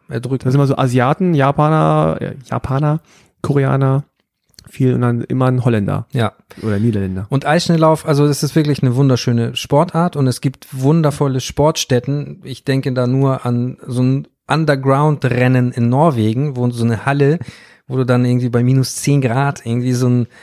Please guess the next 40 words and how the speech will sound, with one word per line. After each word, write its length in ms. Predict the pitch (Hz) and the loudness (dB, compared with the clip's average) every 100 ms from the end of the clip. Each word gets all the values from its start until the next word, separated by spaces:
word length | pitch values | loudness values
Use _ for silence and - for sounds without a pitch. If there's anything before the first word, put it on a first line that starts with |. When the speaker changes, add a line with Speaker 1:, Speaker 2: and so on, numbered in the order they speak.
| - - _ _ _ _ _ | -20 -20 _ _ _ _ _
Speaker 1:
total 400 | - 135 131 139 | -6 -2 0 2
schrilles 600 | 135 - 143 139 135 123 | 0 0 2 2 -2 -2
Rennen 320 | 139 170 131 | 0 2 2
hast 360 | 113 110 - - | 0 -2 -6 -8
mit 220 | 113 - | -8 -4
Leuten, 380 | 123 131 131 123 | 0 0 0 -2
die 240 | 120 117 | -2 -2
irgendwie 500 | 113 120 120 117 123 - _ _ _ _ _ _ _ _ | -4 -4 -6 -6 -8 -12 _ _ _ _ _ _ _ _
Speaker 2:
Also 120 | 120 | -2
minus 260 | 139 180 - | 2 2 2
zehn 160 | 175 | 0
Grad 180 | 131 151 | 2 0
würde 100 | 147 | 2
ich 80 | 151 | 2
an 60 | 143 | 2
der 120 | 139 | 2
Stelle 180 | 143 131 | 2 2
nicht 160 | 156 | 2
erwähnen, 340 | 165 147 143 165 | 2 2 2 4
das 320 | 135 - - | 2 -2 -4
turnt 240 | - 139 | 0 2
dann 80 | 127 | 0
eher 240 | - 123 - | 0 -2 -2
ab 120 | 135 | -4
vielleicht 400 | - 98 107 - | -4 -4 -4 -6
bei 160 | 110 98 | -6 -4
manchen 320 | 98 101 107 | -6 -6 -6
Leuten. 140 | 98 | -2
Speaker 1:
Was? 400 | 175 185 185 - | 0 2 0 0
Das 180 | - 202 | 0 0
ist 60 | 160 | 2
doch 180 | 262 - | 0 0
schön. 240 | 254 262 | 0 0
Speaker 2:
<laughs> 120 | 262 - - - - - 160 - - - - - - - - - - - | -2 -2 -6 -6 -10 -6 -8 -8 -12 -14 -18 -20 -20 -20 -20 -20 -20 -4
Die 60 | |
Leute 240 | 127 151 151 | 0 2 2
sagen 180 | 160 | 2
dann 120 | 156 160 | 0 2
nicht 220 | 170 180 | 2 2
so, 140 | 139 | -2